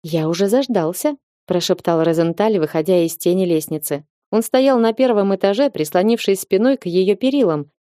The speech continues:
и сложив руки на груди. «Прошло всего пять минут». «Да? Значит, я стал нетерпелив», сказал он, расплетая руки.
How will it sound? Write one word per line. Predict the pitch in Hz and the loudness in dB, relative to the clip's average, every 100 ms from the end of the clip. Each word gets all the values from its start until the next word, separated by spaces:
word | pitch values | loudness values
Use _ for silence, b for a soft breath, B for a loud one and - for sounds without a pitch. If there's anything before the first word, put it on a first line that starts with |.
| - | -6
и | 208 | -2
сложив | 214 226 - - 185 | 2 2 0 0 0
руки | 214 196 | 0 0
на | 190 | 0
груди. | 180 170 151 139 135 _ _ _ _ _ | 0 -4 -4 -8 -10 _ _ _ _ _
«Прошло | 202 208 - 214 | -2 0 0 0
всего | 220 208 | 2 2
пять | 208 220 240 | 2 0 2
минут». | 262 214 165 - _ _ _ _ _ _ | 2 2 0 -6 _ _ _ _ _ _
«Да? | 147 139 151 247 311 _ _ | -14 -8 -4 -4 -4 _ _
Значит, | 190 247 320 359 254 | -2 -2 0 0 2
я | 254 | 0
стал | 277 - 214 | 0 0 2
нетерпелив», | 254 254 277 285 220 190 - _ _ - | 2 2 0 0 0 0 -4 _ _ -18
сказал | - 156 160 156 | -4 -2 0 2
он, | 190 220 - | 0 -2 -2
расплетая | 190 202 - 185 196 196 180 | -2 -2 -2 -2 0 2 0
руки. | 156 151 151 | -2 -8 -12